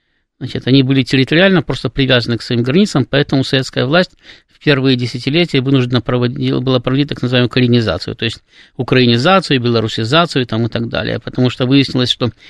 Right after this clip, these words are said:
территории есть, к нации вроде бы приписаны, а нации на этой территории нету. Э, значит, м, вот, э, э, эти формальные нации были созданы. Значит, в течение,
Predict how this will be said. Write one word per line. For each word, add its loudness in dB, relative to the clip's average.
территории 2
есть, -2
к 0
нации 2
вроде -2
бы 2
приписаны, -2
а 4
нации 2
на 2
этой -2
территории 0
нету. -6
Э, -6
значит, -10
м, -2
вот, -8
э, 2
э, -2
эти 2
формальные 2
нации 0
были -2
созданы. -8
Значит, -2
в -10
течение, 2